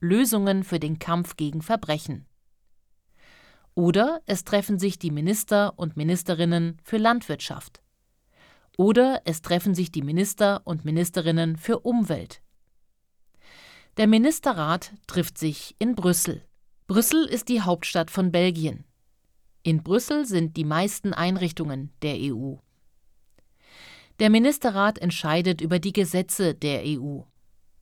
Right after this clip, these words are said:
Die Gesetze in der E U heißen Richtlinien und Verordnungen.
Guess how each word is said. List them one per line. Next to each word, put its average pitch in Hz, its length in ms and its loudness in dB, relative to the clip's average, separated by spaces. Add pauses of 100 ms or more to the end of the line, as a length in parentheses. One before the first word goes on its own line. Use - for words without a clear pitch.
(240)
Die 147 100 -8
Gesetze 196 540 0
in 185 240 0
der 156 180 2
E 151 140 -4
U 190 280 -2
heißen 180 580 0
Richtlinien 220 840 0
und 202 480 -2
Verordnungen. 185 760 -2